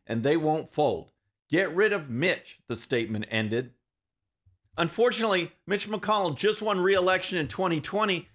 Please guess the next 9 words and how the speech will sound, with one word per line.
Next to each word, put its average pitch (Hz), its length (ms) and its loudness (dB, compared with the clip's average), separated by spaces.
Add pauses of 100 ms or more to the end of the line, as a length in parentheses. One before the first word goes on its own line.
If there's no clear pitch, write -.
(140)
so 196 180 -4
he's 220 180 -2
around 202 420 2
until 196 300 -4
at - 120 -4
least 180 480 -6
twenty 135 320 -2
twenty-six. 110 800 -4 (340)
However, 180 440 -2